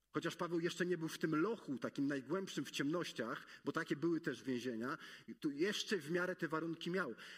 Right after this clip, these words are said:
Ale wiecie co, co jest ciekawe? On się nie skupia na swoich udrękach. Co więcej, Paweł najwięcej listów napisał, będąc w więzieniu.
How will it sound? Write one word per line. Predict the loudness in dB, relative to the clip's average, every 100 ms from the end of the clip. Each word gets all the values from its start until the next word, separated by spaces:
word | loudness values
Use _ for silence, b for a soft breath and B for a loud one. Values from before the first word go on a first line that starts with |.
| B
Ale | 2 2
wiecie | 2 -4
co, | -2 -2
co | -2
jest | 0
ciekawe? | 0 2 0 0
On | -2
się | 0 2
nie | 2
skupia | 2 0 -4 -2 0 0 -2 0
na | 0
swoich | -2 -2 -2 -2 -8 -10 -6
udrękach. | 0 0 0 -2 -2 -4 -6 -16 B B B
Co | -4
więcej, | 0 0 0 0 0
Paweł | 0 -4 -2 0
najwięcej | 0 0 -2 0 -2
listów | -2 -6 -4
napisał, | -6 -4 -4
będąc | -4 -4 -4
w | -4
więzieniu. | -4 -4 -4 -4